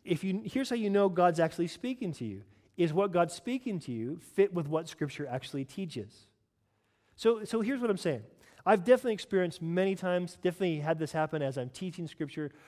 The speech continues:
where people will say, "You know, I was really, really, God really spoke to me this week from that message when you said this word, boom, boom, boom, boom." And it will have absolutely nothing to do with the context of what we were talking about, like, say, in two Peter. But God spoke to them about something,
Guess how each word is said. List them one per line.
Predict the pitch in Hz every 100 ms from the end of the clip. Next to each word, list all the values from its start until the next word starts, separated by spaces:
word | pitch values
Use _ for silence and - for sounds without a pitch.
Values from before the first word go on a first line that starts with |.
| -
where | 147
people | - 208 214
will | 175
say, | 151 - 170 160 147 - - -
"You |
know, | 175 175 170 - _ _ _ -
I | 139
was | 147 147
really, | 180 180 165 170
really, | 175 156
God | 143 156
really | 160 147
spoke | - - 151 147
to | 135
me | 123
this | 120 113
week | 127 120 - - _
from | - 151 143
that | 139
message | 131 127 - 107 - 190
when | 131
you | 143 147
said | - 131 123 -
this | 131 -
word, | 131 123 117 113
boom, | 131 127
boom, | 117 117
boom, | 113 98
boom." | 92 90 _ _ _ _ _ -
And | 160
it |
will | 160
have | 160 170
absolutely | 170 - 160 160
nothing | 180 180
to |
do | 160 151
with |
the | 139
context | - 156 151 147 127 -
of | 120
what | 135
we | 127
were |
talking | 123 120 120
about, | 113 107
like, | 110 -
say, | 113
in | 107
two | -
Peter. | 107 110 92 - _ _ _ _ _ _ -
But | 165
God | 175 165
spoke | - - 208 262 262
to |
them | 202 160
about | 143 147
something, | - 139 147 180